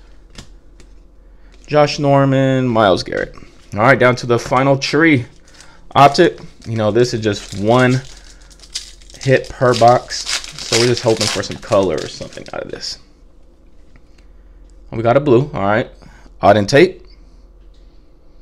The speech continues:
Carson Wentz. And our blue is James White, another Patriot hit. And that's out of two ninety-nine. Two twenty-eight out of two ninety-nine. That's almost his jersey number.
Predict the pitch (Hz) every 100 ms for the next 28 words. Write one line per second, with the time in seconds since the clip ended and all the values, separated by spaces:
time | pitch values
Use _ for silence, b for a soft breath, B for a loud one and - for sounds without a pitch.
0 | - _ _ - - - - - - -
1 | - - 92 - 87 87 185 - - -
2 | b b b b - 131 120 113 151 175
3 | 165 165 170 175 175 - 95 98 131 160
4 | 151 170 214 - 95 113 - 143 180 104
5 | 110 - - - - - b b b b
6 | b b - - - - 101 104 117 101
7 | 92 143 131 143 160 92 67 67 117 -
8 | - 147 139 151 143 135 147 - - -
9 | 101 92 - 120 120 127 131 143 143 b
10 | b b b b - - - 135 147 120
11 | 101 113 135 120 98 95 98